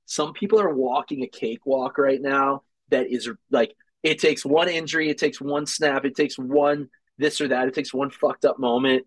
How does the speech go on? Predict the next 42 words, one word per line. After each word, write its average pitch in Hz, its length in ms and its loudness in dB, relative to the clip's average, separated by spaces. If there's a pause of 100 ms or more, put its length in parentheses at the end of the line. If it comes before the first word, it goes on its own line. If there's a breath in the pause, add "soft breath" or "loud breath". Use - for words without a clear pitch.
that 120 220 2 (120)
in 139 120 0
their 120 160 0
life 117 260 0 (160)
to - 80 -16
change 117 380 -4
everything. 104 480 -8 (420)
So 147 180 2
I'm 127 180 2
always 139 340 2
like, 117 260 -4
"Dude, 127 260 0 (920)
that 110 260 -2
being 190 220 0
said, - 460 0 (180)
like, 127 240 2 (520)
be 196 100 -4
smart 233 440 -2
with 202 120 0
what 202 140 2
you're 143 100 -2
doing. 185 380 2
Like, 127 180 -6
have 220 340 -2
fun 196 240 2
with 135 180 0
it, 131 180 2 (280 soft breath)
focus, 180 340 2
but, 135 160 -8
like, 139 160 0 (220)
don't 156 180 -2
get 233 120 -4
too 214 120 -4
cocky 170 420 -2
about 120 360 4
it. 131 180 2 (380)
And 147 340 -2
remember, 147 560 0 (100)
you're 165 360 -6
given 185 360 -2
this 151 180 -2
opportunity. 143 840 -2